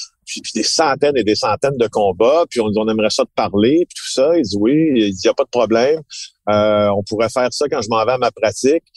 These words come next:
Je dis, « Oui, veux-tu qu'on te rencontre à l'aréna ? » Ben, il dit, « Moi, je reste à l'hôtel. » Tu sais, il reste au Ruby Foo sur la rue des Caries. Ben, il dit, « Veux-tu qu'on aille te chercher ? » Il dit, « J'aimerais ça, j'ai pas de char. » Tu sais, d'habitude, il va à sa pratique en autobus.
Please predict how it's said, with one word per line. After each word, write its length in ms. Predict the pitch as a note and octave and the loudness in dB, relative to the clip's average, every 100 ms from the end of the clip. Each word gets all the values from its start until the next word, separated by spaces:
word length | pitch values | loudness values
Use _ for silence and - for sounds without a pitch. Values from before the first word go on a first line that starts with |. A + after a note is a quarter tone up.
| - - - | -20 -18 -8
Je 60 | - | -2
dis, « 60 | |
Oui, 140 | G#2 D3+ | 2 2
veux-tu 160 | D3+ - | 0 -2
qu'on 160 | C3+ | -2
te 80 | B2+ | 0
rencontre 420 | C3 A#2+ C#3 D3 | 0 0 0 2
à 40 | C#3+ | 2
l'aréna ? » 580 | A#2+ A#2+ A2 C3 E3+ F3+ C#3+ - | 2 2 0 0 0 -2 -6 -2
Ben, 100 | A2+ | 0
il 160 | A#2 | 2
dit, « 160 | G2 A2+ | 2 2
Moi, 120 | B2+ | 2
je 80 | C3 | 2
reste 180 | D3+ - | 0 2
à 60 | B2+ | 2
l'hôtel. » 460 | B2 A#2+ C3+ A#2 G2+ - | 4 2 2 2 0 -2
Tu 60 | |
sais, 80 | C#3 | -2
il 100 | C3 | 0
reste 180 | G#2+ B2 | 0 2
au 160 | A#2+ A2+ | 2 4
Ruby 300 | C3 A#2 A#2+ | 2 2 0
Foo 220 | - C3+ | 2 0
sur 200 | A#2+ - | 0 0
la 120 | G#2+ G#2+ | 2 2
rue 120 | G#2+ | 2
des 140 | G#2+ | 0
Caries. 400 | - G#2+ G2 G2 - - _ _ | 2 2 2 0 -4 -20 _ _
Ben, 100 | A2 | -2
il 140 | A2+ G2+ | 0 -2
dit, « 360 | F#2+ G2 F#2+ | -4 -6 -4
Veux-tu 180 | G#2+ - | -4 -2
qu'on 180 | D#3 C3 | 0 0
aille 160 | C3 B2+ | 0 0
te 120 | B2 | 0
chercher ? » 420 | - - - F3 | 0 -2 -2 -2
Il 120 | G3 | -2
dit, « 260 | A#2 - A#2+ | -2 0 0
J'aimerais 300 | A2 A#2+ A#2+ | 2 2 2
ça, 160 | C3 G3+ | 0 0
j'ai 160 | C3+ C#3+ | 0 0
pas 140 | D#3+ | 0
de 40 | C#3+ | 0
char. » 360 | E3+ D#3+ C#3 - | 0 0 -2 -4
Tu 80 | - | -4
sais, 20 | |
d'habitude, 300 | D3+ A2+ E3+ C#3+ | -4 -2 -2 -2
il 80 | |
va 60 | A#2+ - | -2 -2
à 40 | |
sa 200 | - D#3 | -2 -2
pratique 440 | B2 C3 - D#3+ | 0 0 2 0
en 120 | C3+ A#2+ | 0 0
autobus. 580 | A#2 B2 A2+ A#2+ - | 0 2 2 2 0